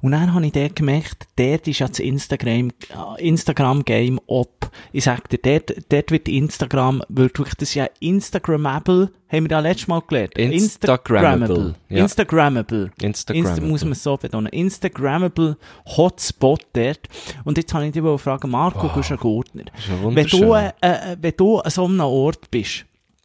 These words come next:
Speaker 1: wie machst du's? Bist du der, der Typ Schwenker? Bist du der Typ, ähm, zuerst mal ein bisschen am Boden filmen und langsam raufkommen, dass man sieht, aha, Römerbrücke?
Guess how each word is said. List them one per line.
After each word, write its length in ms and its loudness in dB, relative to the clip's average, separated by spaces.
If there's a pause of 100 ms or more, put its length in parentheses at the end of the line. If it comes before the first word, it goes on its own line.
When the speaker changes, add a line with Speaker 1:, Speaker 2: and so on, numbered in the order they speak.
(440)
Speaker 1:
wie 240 4
machst 440 -2
du's? 380 -12 (340)
Bist 280 0
du 120 4
der, 160 0 (240)
der 140 -8
Typ 340 -2 (160)
Schwenker? 680 0 (400)
Bist 240 2
du 80 4
der 220 -8
Typ, 360 -2 (120)
ähm, 520 0 (480)
zuerst 380 2
mal 140 2
ein 60 -8
bisschen 160 0
am 100 -4
Boden 260 0
filmen 460 2
und 180 -4
langsam 640 0
raufkommen, 520 0
dass 160 -6
man 160 -4
sieht, 320 -4 (100)
aha, 960 4
Römerbrücke? 640 0